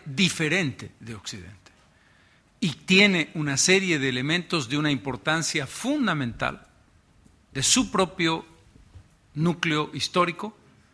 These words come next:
que deben ser recuperados y que están en proceso de recuperación y que pueden, y de hecho están enriqueciendo lo que había sido exclusivamente, sobre todo en el ámbito de los conceptos políticos,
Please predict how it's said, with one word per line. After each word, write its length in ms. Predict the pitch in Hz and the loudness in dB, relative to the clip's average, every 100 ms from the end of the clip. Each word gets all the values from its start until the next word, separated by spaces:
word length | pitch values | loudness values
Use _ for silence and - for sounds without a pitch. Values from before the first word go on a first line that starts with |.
| _ _ _ _ - | _ _ _ _ -2
que 140 | 165 | -2
deben 600 | 127 175 202 190 202 190 | 2 4 4 4 -2 -2
ser 280 | - 175 180 | 0 4 4
recuperados 800 | 156 135 131 143 135 156 180 - | 4 -2 -4 0 4 4 2 -4
y 140 | - 156 | -4 -2
que 120 | 156 | 0
están 380 | 139 - 208 254 | 2 4 2 2
en 140 | 147 | -4
proceso 440 | - 123 143 127 131 | -4 -6 -6 -6 -6
de 60 | |
recuperación 600 | 113 107 104 - 104 - - _ _ _ _ _ _ _ _ _ _ | -8 -12 -12 -12 -12 -14 -18 _ _ _ _ _ _ _ _ _ _
y 120 | - 165 | -2 2
que 180 | 165 | 2
pueden, 560 | 127 175 220 220 208 - - | 2 4 6 6 2 0 -6
y 100 | 185 | -2
de 140 | 156 180 | 4 4
hecho 200 | - 180 | 4 2
están 440 | - - 240 269 | 2 4 4 4
enriqueciendo 880 | 165 143 127 135 127 180 139 135 175 - _ _ _ - | 0 -2 -2 -2 -2 0 -2 -4 -10 -16 _ _ _ -4
lo 160 | 156 156 | -2 2
que 80 | |
había 280 | 160 175 196 | 2 6 6
sido 580 | - 202 196 196 - - | 6 2 2 2 0 -4
exclusivamente, 1000 | 180 - - 185 - 247 214 208 165 160 | -2 0 0 2 2 6 6 6 2 -2
sobre 300 | - 139 123 | -4 -4 -4
todo 240 | - 156 | -2 -2
en 60 | 139 | -2
el 100 | 123 | 0
ámbito 560 | 143 147 143 147 127 127 - - | -2 -4 -6 -4 -6 -8 -20 -8
de 140 | 131 | -6
los 220 | 127 120 | -6 -6
conceptos 760 | - 147 120 - 180 - 135 117 | -6 -6 -4 -2 -4 -6 -10 -10
políticos, 960 | - _ 127 120 170 - 139 185 - | -12 _ -8 -6 -6 -8 -12 -12 -14